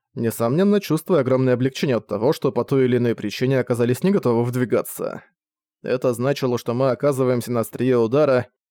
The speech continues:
первыми, кто вляпается в то, что бы нас не ждало. Разумеется, именно нам придется пожать и основную массу потерь.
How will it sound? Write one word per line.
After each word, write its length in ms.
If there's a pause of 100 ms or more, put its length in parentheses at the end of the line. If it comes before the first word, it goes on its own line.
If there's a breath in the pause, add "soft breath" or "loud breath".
(220)
первыми, 420
кто 200
вляпается 540
в 60
то, 160
что 200
бы 100
нас 180
не 80
ждало. 520 (800)
Разумеется, 640
именно 260
нам 240
придется 400
пожать 320
и 40
основную 420
массу 260
потерь. 440